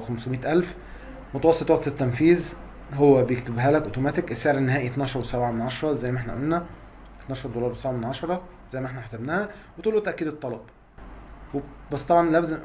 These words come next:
قبل كده لازم تكون شاحن اصلًا باكتر من اتناشر وسبعة من عشرة دولار عشان احتياطًا يعني لو هو خصم اي حاجة. دي حاجة بسيطة كده من انك انت ممكن تستفيد بيها.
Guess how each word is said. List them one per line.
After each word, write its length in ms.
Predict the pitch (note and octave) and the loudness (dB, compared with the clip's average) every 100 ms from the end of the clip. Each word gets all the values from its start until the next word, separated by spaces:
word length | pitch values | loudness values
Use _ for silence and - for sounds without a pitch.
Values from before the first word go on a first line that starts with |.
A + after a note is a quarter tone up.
| A#2+ | -8
قبل 180 | B2 C3+ | -8 -6
كده 200 | C#3 E3 | -4 -4
لازم 240 | D3 D3 C#3 | -4 -6 -12
تكون 240 | - D3 | -16 -18
شاحن 300 | - E3+ - _ | -16 -20 -20 _
اصلًا 340 | _ - E3 E3+ E3 C3 | _ -18 -16 -16 -16 -14
باكتر 340 | A#2 - D3 | -14 -10 -8
من 160 | C#3 C3 | -6 -6
اتناشر 340 | B2+ D3 C#3+ | -6 -8 -8
وسبعة 220 | B2+ C#3+ | -6 -4
من 120 | C3+ C3 | -4 -4
عشرة 200 | C3 B2 | -6 -2
دولار 240 | D3+ E3 | 0 0
عشان 440 | B2 B2 C#3 D3 D3 - - - | -2 -2 -2 -2 -4 -12 -16 -10
احتياطًا 480 | - - C#3+ D3+ B2+ | -6 4 4 6 4
يعني 320 | B2 C#3+ D#3 | 4 6 8
لو 140 | C#3 | 8
هو 180 | A#2+ C#3 | 10 10
خصم 300 | - A#2 C3 | 8 4 2
اي 140 | C3 B2 | 2 2
حاجة. 300 | - G#2 - - - - - - - - - - | 0 -2 -4 -8 -2 2 2 -2 -8 -14 -18 -12
دي 360 | C3+ E3 G3 G3 | 0 4 4 2
حاجة 580 | - D#3 E3 E3 D#3+ D#3+ | -2 6 8 10 10 10
بسيطة 440 | B2+ A#2+ - D#3 C3 | 4 -2 0 0 2
كده 280 | D3+ D3+ | 4 6
من 60 | D3 B2 | 6 6
انك 120 | A#2 C#3+ | 2 -2
انت 200 | C#3+ B2+ | -2 -2
ممكن 380 | C3 C3 B2+ | -2 0 -2
تستفيد 460 | B2 - A2+ C3 A#2 | -2 -4 -6 -4 0
بيها. 340 | C#3 D3+ F#3 | 2 4 4